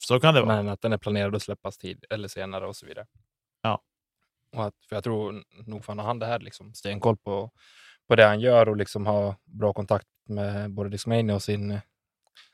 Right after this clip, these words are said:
Speaker 2: sitt nya hem
Speaker 1: Ja.
Speaker 2: med hur det ska skötas och vad som ska sägas exakt när.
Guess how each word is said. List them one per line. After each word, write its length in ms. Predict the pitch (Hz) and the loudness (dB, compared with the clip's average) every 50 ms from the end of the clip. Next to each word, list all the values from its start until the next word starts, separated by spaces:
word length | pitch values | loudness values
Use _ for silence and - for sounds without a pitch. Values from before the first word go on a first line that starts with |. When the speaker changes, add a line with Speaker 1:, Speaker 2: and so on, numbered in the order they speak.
| _ | _
Speaker 2:
sitt 220 | - - 110 98 - | -10 -10 -8 -4 -2
nya 240 | 110 104 113 139 | 0 4 6 6
hem 280 | 135 107 104 95 98 98 - _ _ _ _ _ _ _ _ _ | 6 6 2 -6 -8 -12 -16 _ _ _ _ _ _ _ _ _
Speaker 1:
Ja. 160 | - 120 110 | -4 -2 -2
Speaker 2:
med 380 | 101 95 90 - - 92 95 120 _ _ _ _ _ _ _ - | -2 -4 -6 -8 -8 -10 -10 -12 _ _ _ _ _ _ _ -2
hur 140 | 117 110 104 | 0 0 0
det 60 | 98 | -2
ska 140 | - - 98 | -4 -6 -2
skötas 440 | - 107 101 - - 107 101 - | -2 -2 -2 -2 -6 -10 -8 -8
och 280 | 101 101 104 78 73 107 - _ _ _ _ _ - | -8 -6 -6 -6 -8 -10 -12 _ _ _ _ _ -4
vad 200 | - 104 101 - | -2 -2 -2 -2
som 120 | - 104 | -4 -10
ska 120 | 95 - 110 | -10 -8 -6
sägas 380 | - 104 101 101 104 104 - | -4 -2 0 0 -2 -2 -4
exakt 360 | - 104 - 104 98 - - | -8 -8 -8 -8 -8 -8 -6
när. 320 | - 147 131 - - 117 | -6 -4 -4 -4 -8 -12